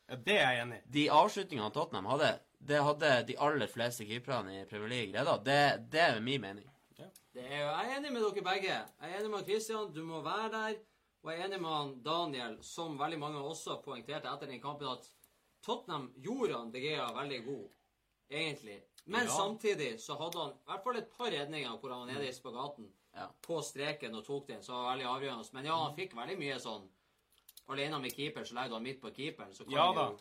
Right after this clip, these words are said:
Speaker 1: Nei, det
Speaker 2: Men nå er jo jeg verdens største kritiker til keeperspill,
Speaker 1: Ja.
Speaker 2: sånn at, eh, jeg mener jo at han skal ta alle de der. Han burde faktisk ha holdt den ene.
Speaker 3: Men allikevel, United vant kampen, selv om de ble litt overkjørt i
Speaker 1: Men
Speaker 3: andre
Speaker 1: si-,
Speaker 3: omgang
Speaker 1: siden
Speaker 3: der.
Speaker 1: han først var der, så skulle han ha tatt det.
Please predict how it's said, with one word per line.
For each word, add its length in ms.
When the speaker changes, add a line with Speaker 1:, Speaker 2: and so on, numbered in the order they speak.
Speaker 1:
Nei, 120
det 120
Speaker 2:
Men 100
nå 80
er 100
jo 80
jeg 240
verdens 400
største 340
kritiker 540
til 120
keeperspill, 600
Speaker 1:
Ja. 120
Speaker 2:
sånn 180
at, 140
eh, 260
jeg 480
mener 220
jo 60
at 80
han 120
skal 180
ta 120
alle 140
de 120
der. 180
Han 100
burde 160
faktisk 180
ha 60
holdt 300
den 160
ene. 240
Speaker 3:
Men 220
allikevel, 540
United 320
vant 240
kampen, 560
selv 320
om 200
de 120
ble 200
litt 180
overkjørt 360
i 40
Speaker 1:
Men 80
Speaker 3:
andre 100
Speaker 1:
si-, 120
Speaker 3:
omgang 120
Speaker 1:
siden 280
Speaker 3:
der. 60
Speaker 1:
han 60
først 240
var 340
der, 140
så 140
skulle 260
han 100
ha 80
tatt 240
det. 100